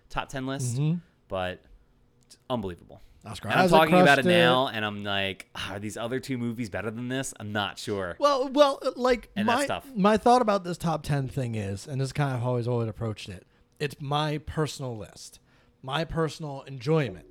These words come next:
Speaker 2: Like, here's how much I loved this shit.
Speaker 1: Right.
Speaker 2: Spider-Verse two is a better movie than Cocaine Bear. <laughs>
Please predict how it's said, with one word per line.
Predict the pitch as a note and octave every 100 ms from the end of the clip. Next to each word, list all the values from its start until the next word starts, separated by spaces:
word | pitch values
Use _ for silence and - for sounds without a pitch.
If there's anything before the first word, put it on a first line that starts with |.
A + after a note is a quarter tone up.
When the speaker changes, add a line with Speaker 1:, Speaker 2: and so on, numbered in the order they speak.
| _
Speaker 2:
Like, | B2 G#2+ G2
here's | D3+ E3 D#3 -
how | - D#3
much | D3 C#3
I | C3
loved | A#2+ B2+ D3+ C#3 B2
this | B2 A#2
shit. | - D3+ G2 - -
Speaker 1:
Right. | - - - _ _
Speaker 2:
Spider-Verse | - - A3+ C4 G3 D#3+ D#3 - - _
two | - F#3 D3 A#2 -
is | D#3 D3+
a | C3+
better | B2+ A2+ F3 G#3 G3+
movie | E3+ D3 D3+ C#3 A#2+ A2+
than | A2+ B2
Cocaine | A2 B2+ A#2+ - E3+ C3
Bear. | A#2 E3+ C#3+
<laughs> | -